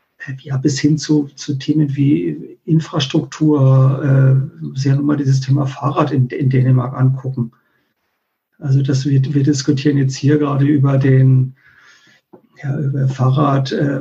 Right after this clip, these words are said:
Fahrradschnellverbindungen von, äh, von Nürnberg, Fürth, Erlangen, äh, wie man sowas hinkriegen kann. Da sind die in Kopenhagen seit, äh, ich weiß nicht was, seit, seit fünfzehn Jahren schon so weit.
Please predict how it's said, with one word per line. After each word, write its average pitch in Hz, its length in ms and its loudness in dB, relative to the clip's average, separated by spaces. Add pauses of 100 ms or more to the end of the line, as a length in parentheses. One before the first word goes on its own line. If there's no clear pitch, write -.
(160)
Fahrradschnellverbindungen 139 1400 0
von, 139 480 0
äh, 139 340 0
von 139 280 0
Nürnberg, 143 480 2
Fürth, 139 260 -2
Erlangen, 143 600 2
äh, 143 400 -2
wie 143 100 -2
man 143 160 2
sowas 135 320 0
hinkriegen 151 540 0
kann. 143 380 -2 (160)
Da 131 120 0
sind 135 220 -4
die 147 60 4
in 135 80 2
Kopenhagen 135 600 -2
seit, 135 380 2
äh, 147 220 -4 (240)
ich - 80 -20
weiß 135 160 -6
nicht 151 120 -10
was, 135 180 -6
seit, 135 220 -2
seit 131 280 0
fünfzehn 143 560 -2
Jahren 135 220 2
schon 139 180 0
so 127 160 0
weit. - 280 -14